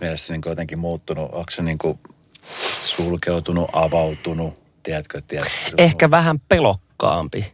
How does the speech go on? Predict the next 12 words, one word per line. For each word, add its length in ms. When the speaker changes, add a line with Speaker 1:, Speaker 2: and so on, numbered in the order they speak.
Speaker 1:
Joo. 200
Speaker 2:
Ehkä 300
snadisti 640
tietyllä 380
tapaa. 600
Ehkä 300
just, 260
oon 220
pa-, 280
paljon 220
puhunutkin 440
näistä 480